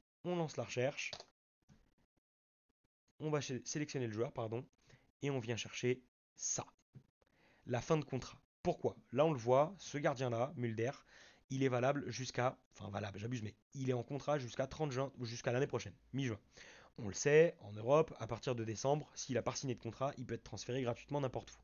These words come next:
Et quand je dis n'importe où, c'est dans des trucs au fin fond des, euh, Roumanie, Bulgarie, euh, euh, n'importe où, <laughs> très clairement. Donc des trucs non couverts par Sorare.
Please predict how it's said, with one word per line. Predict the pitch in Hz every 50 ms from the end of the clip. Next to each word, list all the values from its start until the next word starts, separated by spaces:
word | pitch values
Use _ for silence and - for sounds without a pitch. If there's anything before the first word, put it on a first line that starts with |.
| - - - - - - - - - - - -
Et | -
quand | - 113
je | 107
dis | 110 120
n'importe | 113 107 107 98 -
où, | 156 160
c'est | - - 127 131 139 139 - - - - - -
dans | - 123 113
des | 123 120
trucs | - - 156 - 127
au | 120
fin | - 131
fond | 120 - 143 147
des, | 131 127
euh, | 113 113 110 104 101 101 98 101
Roumanie, | 110 107 127 143 135 127 117 117 127 135 139 139 139 143 143 139 123
Bulgarie, | 107 110 139 147 135 127 131 117 113 120 131 135 139 139 139 139 139
euh, | 123 110 107 98 - - - - - - - _ _ - -
euh, | 110 107 107 107 104 104 104 104 104 104 104 107 107 104 107 110
n'importe | 127 139 - 120 - - - - - _ - - -
où, | 135
<laughs> |
très | - - 135 131
clairement. | 131 131 117 110 101 - - - - - - - - - -
Donc | - 123 131 135 123
des | 123
trucs | 117 - 151 151 143
non | 143 143 135
couverts | 139 131 123 139 135 -
par | 123 113
Sorare. | - - 113 95 95 - - -